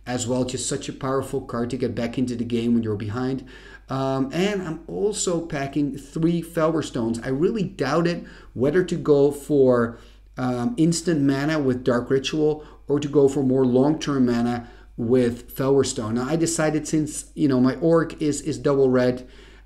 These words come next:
um, I thought, you know what, I'll just put a Felwar Stones in. It's may-, maybe more long-term value than short-term value. So that's why I went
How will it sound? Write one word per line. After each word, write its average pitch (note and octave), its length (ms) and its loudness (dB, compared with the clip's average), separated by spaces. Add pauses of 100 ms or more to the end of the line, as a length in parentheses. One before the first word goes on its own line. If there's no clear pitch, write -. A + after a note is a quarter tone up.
um, B2 420 -2
I C3 120 -4
thought, C#3+ 240 -2
you D3 80 4
know D3 100 4
what, C#3 160 4
I'll C#3 180 -2
just C#3+ 180 -6
put C#3+ 140 0
a C3 40 0
Felwar C#3 360 0
Stones C3 400 0
in. B2+ 200 4
It's - 200 -8
may-, D3 140 0
maybe D3 260 4
more B2+ 460 0 (240)
long-term C#3+ 680 2
value B2 600 2 (240)
than A#2 160 0
short-term B2 540 0
value. A2+ 260 0
So A2+ 120 -6
that's B2+ 240 -4
why C3+ 160 -2
I A#2+ 80 -4
went A#2 400 0